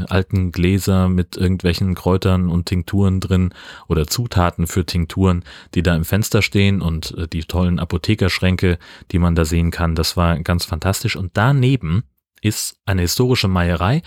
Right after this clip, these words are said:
Da wurde also Milch zu Butter und Käse verarbeitet. Da kann man sich die ganzen Geräte angucken, die dafür benötigt wurden. Und viel interessanter ist aber das Hofcafé, was da auch mit drin ist, die irgendwie achthundert Millionen verschiedene Kuchen haben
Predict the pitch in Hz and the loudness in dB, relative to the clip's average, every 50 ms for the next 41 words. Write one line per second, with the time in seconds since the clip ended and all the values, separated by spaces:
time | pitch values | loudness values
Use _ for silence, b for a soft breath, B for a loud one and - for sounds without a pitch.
0 | B B B B B - 87 90 90 92 - 82 80 80 82 78 78 - - 85 | B B B B B 0 2 2 2 2 0 0 -2 -2 -2 -2 -4 -4 -2 0
1 | 92 95 98 - - - - - 82 - - 95 - 101 95 90 85 82 - - | 0 2 0 -2 -4 -4 -4 -4 -2 0 -2 0 0 2 2 2 0 -2 0 0
2 | 107 120 127 127 - - 120 - - 117 120 123 123 123 - 120 - - 98 95 | 0 2 0 0 0 0 0 0 2 0 2 2 0 0 0 -2 -2 0 -2 -2
3 | - - 98 95 95 92 87 87 80 - - 90 90 85 B B B B B B | 0 0 0 2 2 2 0 -2 -4 -4 -4 -2 -2 -2 B B B B B B
4 | B B - 92 90 90 - 95 87 90 82 87 92 120 - 135 123 120 123 - | B B -2 0 0 0 0 -2 -2 0 0 0 0 2 2 2 2 2 0 -2
5 | - - 101 107 117 - - 127 - 120 110 107 107 107 107 - - 117 110 104 | -2 0 0 0 0 0 -2 -2 -2 -2 -2 -2 0 0 -2 0 0 0 0 0
6 | 107 98 104 107 110 - 113 - - _ 117 117 110 117 117 B B B B B | 0 0 0 0 0 0 -4 -4 -2 _ 0 2 2 2 0 B B B B B
7 | B B B B _ _ 104 101 98 98 95 - - - - - 110 104 95 98 | B B B B _ _ 2 2 4 2 0 -2 -6 -8 -4 0 0 2 2 0
8 | 95 - 101 - 104 104 110 120 95 90 90 92 92 92 85 87 - - 120 127 | 0 -2 0 0 0 2 2 2 2 2 2 2 0 2 0 0 -2 0 -2 -2
9 | - - - 82 - - 80 78 78 78 - - - 87 - 85 85 - 92 82 | -2 -2 -4 -4 -2 -2 -4 -4 -4 -6 -6 -2 -2 0 0 0 -2 -2 -4 -6
10 | - - 87 85 87 92 - - - 92 87 80 90 90 - - 85 - - 98 | -2 -2 0 2 2 0 0 0 -2 0 0 0 0 -2 -2 -4 -6 -2 -2 -4
11 | - - - - 117 104 98 90 85 - 92 87 87 85 82 87 95 107 120 123 | -4 -4 -6 -2 0 2 2 2 0 0 0 0 2 2 2 2 2 2 2 2
12 | 123 113 104 - - - 87 - - - 120 113 110 107 98 - - 113 104 - | 2 0 -2 -2 -2 -2 -2 0 0 0 0 0 2 0 0 0 0 -2 -2 0
13 | 92 85 78 80 80 80 87 95 104 117 | 0 0 2 2 2 2 4 2 2 0